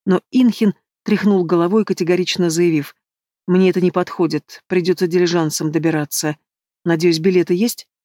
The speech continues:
«Конечно», засияла кассир. А дальше произошло непредвиденное.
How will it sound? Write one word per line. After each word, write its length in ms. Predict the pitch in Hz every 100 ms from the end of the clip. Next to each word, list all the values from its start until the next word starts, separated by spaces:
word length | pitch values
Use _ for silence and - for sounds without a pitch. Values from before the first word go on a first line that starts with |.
| _
«Конечно», 580 | - 175 196 247 - 151 - _ _ _
засияла 480 | 202 214 226 185 160
кассир. 480 | 175 165 - 143 - _ _ _ _
А 100 | 180
дальше 280 | 208 339 208
произошло 540 | - 165 160 156 202 -
непредвиденное. 840 | 202 196 226 202 175 147 139 139